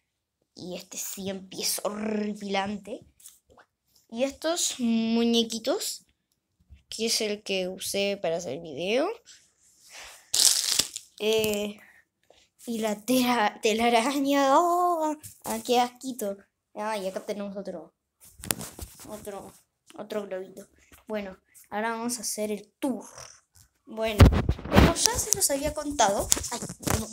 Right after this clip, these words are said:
por acá tenemos para entrar. Esto, esto es lo nuevo. A ver, vamos a cerrar. Tenemos un fantasmita. Uy, a ver, no sé si se ve muy bien. Ahí está.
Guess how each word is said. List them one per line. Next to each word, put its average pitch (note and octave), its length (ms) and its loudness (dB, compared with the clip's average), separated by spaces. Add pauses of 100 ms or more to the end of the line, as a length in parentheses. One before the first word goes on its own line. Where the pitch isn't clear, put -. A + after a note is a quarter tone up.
(300)
por G#3+ 100 -2
acá A#3 160 -2
tenemos E4+ 640 -4 (500)
para G#3+ 140 -8
entrar. B3 460 0 (720)
Esto, - 500 2
esto D#4 220 -2
es F4+ 140 0
lo B3+ 160 6
nuevo. G3+ 340 0
A G#3 60 2
ver, F#3+ 100 -2
vamos G3+ 160 -8
a G3+ 60 -10
cerrar. C#4+ 680 2 (1400)
Tenemos C#4+ 720 4
un C4 200 2
fantasmita. A3+ 1300 -2
Uy, G#3+ 200 -6
a G3+ 40 -4
ver, G#3 160 -6
no A3 100 -6
sé A#3+ 140 -8
si G#3+ 280 -4
se - 140 -12
ve G#3 160 -4
muy G#3+ 140 -6
bien. B3 280 -2
Ahí - 440 -8
está. - 360 -6